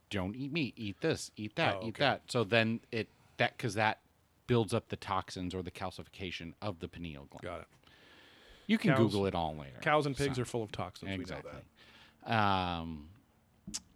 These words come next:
Speaker 1: but I mean, it's just stuff like that, that
Speaker 2: Yeah.
Speaker 1: in certain, I can't remember. There, there's all sorts of shit of how to
Speaker 2: Yeah, yeah.
Speaker 1: decalcify your pineal gland.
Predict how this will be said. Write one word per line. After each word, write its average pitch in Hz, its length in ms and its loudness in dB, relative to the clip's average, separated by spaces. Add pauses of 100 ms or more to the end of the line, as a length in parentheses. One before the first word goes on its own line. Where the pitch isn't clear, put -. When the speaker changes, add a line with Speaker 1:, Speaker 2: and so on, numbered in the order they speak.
(160)
Speaker 1:
but 143 120 12
I 139 40 12
mean, 139 140 10
it's - 80 0
just 123 140 2
stuff 110 160 2
like 95 160 -2
that, 78 260 -6
that 90 220 -4
Speaker 2:
Yeah. 90 160 -4
Speaker 1:
in 87 100 -8
certain, 92 460 -6
I 113 60 -4
can't 147 200 2
remember. 113 220 4
There, 143 180 8
there's 139 260 4
all 131 140 8
sorts 98 280 -6
of 92 100 -10
shit 82 320 -6
of 87 160 -8
how 95 180 -2
to 85 140 -4
Speaker 2:
Yeah, 92 180 -4
yeah. 104 120 0
Speaker 1:
decalcify 82 440 -8
your 76 100 -8
pineal - 360 -16
gland. - 220 -18